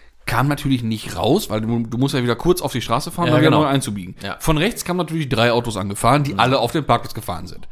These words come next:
Speaker 2: Also, was krieg ich zu viel?
Speaker 1: So, nach Adam Riese wusste ich schon, alles klar.
Speaker 2: Das hat sich wieder erledigt.
Speaker 1: Das wird jetzt wahrscheinlich nix.
Speaker 2: Ah. Ja, das ist ja, ich meine, das können, da können die ja nix für.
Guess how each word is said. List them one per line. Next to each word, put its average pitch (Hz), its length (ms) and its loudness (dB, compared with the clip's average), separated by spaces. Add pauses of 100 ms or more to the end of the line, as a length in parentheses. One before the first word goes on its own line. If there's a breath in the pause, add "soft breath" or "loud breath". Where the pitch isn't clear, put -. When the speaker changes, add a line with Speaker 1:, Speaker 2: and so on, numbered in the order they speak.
(140 loud breath)
Speaker 2:
Also, 104 180 -2
was 107 100 0
krieg - 100 -12
ich 98 80 -12
zu 104 120 -10
viel? - 220 -12
Speaker 1:
So, 110 100 -2
nach 113 160 0
Adam 123 180 2
Riese 151 300 2
wusste 156 200 -2
ich - 60 -2
schon, 147 180 2
alles 113 260 -2
klar. 131 480 4 (160)
Speaker 2:
Das 104 140 -2
hat 101 120 -4
sich 104 140 -8
wieder 104 140 0
erledigt. 101 680 -2
Speaker 1:
Das 156 220 2
wird 135 140 2
jetzt 98 160 -6
wahrscheinlich 92 380 -10
nix. 95 280 -2
Speaker 2:
Ah. 65 440 -10 (140)
Ja, 127 200 -4
das 185 180 -2
ist 170 80 -8
ja, 165 60 -2
ich 143 160 -2
meine, 180 220 2
das - 120 -12
können, 190 180 -2
da 165 80 0
können - 200 -2
die 185 60 4
ja 165 40 2
nix 135 180 -2
für. 196 280 4